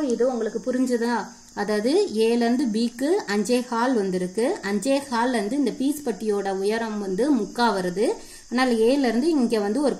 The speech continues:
point வந்து ஒரு ஒன்பது, பாயிண்ட் ஒன்பதுக்கு, ஜீரோ பாயிண்ட் ஒன்பதுக்கு ஒரு mark பண்ணிட்டு இங்கேயும் இங்கேயும் நீங்க mark பண்ணிட்டு இந்த கோடை நீங்க போட்டுறணும். போட்டதுக்கு அப்புறம் இது மூன்றரை வந்துச்சுன்னா இதுல இருந்து இங்க மூணுக்கு ஒரு point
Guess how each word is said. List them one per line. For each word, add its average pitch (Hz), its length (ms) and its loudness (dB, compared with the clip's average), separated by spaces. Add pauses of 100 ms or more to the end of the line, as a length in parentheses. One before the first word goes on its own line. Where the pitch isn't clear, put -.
point 233 300 0 (100)
வந்து 196 180 -2 (140)
ஒரு 196 180 2 (300)
ஒன்பது, 233 260 4 (100)
பாயிண்ட் 233 380 0
ஒன்பதுக்கு, 240 560 2 (680)
ஜீரோ 285 200 2 (100)
பாயிண்ட் 247 280 0
ஒன்பதுக்கு 220 380 0
ஒரு 196 100 -2 (100)
mark 254 340 2
பண்ணிட்டு 202 480 -2 (520)
இங்கேயும் 330 420 6
இங்கேயும் 233 400 2
நீங்க 208 240 0
mark 240 240 0
பண்ணிட்டு 208 280 -2 (120)
இந்த 220 140 2 (120)
கோடை 226 320 4
நீங்க 190 180 0 (100)
போட்டுறணும். 196 560 0 (380)
போட்டதுக்கு 285 480 0
அப்புறம் 240 280 0 (160)
இது 240 120 2 (120)
மூன்றரை 302 500 6
வந்துச்சுன்னா 196 600 -2 (600)
இதுல 294 280 4
இருந்து 247 260 4
இங்க 240 140 4 (120)
மூணுக்கு 320 440 6 (140)
ஒரு 208 220 0
point 233 340 0